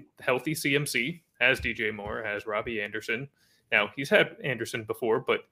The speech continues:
in the hellhole that is the Adam Gase offense. So I'm kinda wiping that clean. So he has two legitimately strong receivers, and a third, I would say, in Terrace Marshall, who coincidentally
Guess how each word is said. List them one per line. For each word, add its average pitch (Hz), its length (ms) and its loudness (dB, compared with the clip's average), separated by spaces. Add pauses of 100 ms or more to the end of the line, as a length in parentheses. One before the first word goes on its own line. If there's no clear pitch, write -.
in 113 280 -6
the 104 380 0 (400)
hellhole 120 540 6
that 107 180 6
is 101 280 0 (340)
the 120 120 10
Adam 107 200 8
Gase 196 300 10
offense. - 580 -2 (720)
So 101 340 0 (180)
I'm 117 240 0 (100)
kinda 120 420 4 (220)
wiping 117 380 6
that 104 180 0
clean. 135 420 0 (1080)
So 165 100 0
he 151 80 10
has 143 140 6
two 220 580 4
legitimately 156 640 8
strong 156 400 4
receivers, 135 420 0
and 131 280 2
a 117 40 0
third, 175 480 6 (140)
I - 20 -4
would 120 140 0
say, 127 120 8
in 117 60 4
Terrace 117 320 2
Marshall, 143 400 0
who 156 380 4
coincidentally 113 760 0